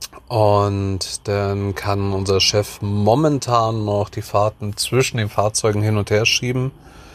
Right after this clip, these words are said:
damit nicht zu große Lücken entstehen.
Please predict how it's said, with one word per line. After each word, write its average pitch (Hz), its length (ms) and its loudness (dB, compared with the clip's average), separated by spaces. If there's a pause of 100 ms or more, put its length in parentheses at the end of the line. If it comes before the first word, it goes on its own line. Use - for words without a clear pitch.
(640)
damit 107 300 2
nicht 113 240 0
zu 117 100 -2
große 113 380 0
Lücken 131 300 2
entstehen. 131 760 2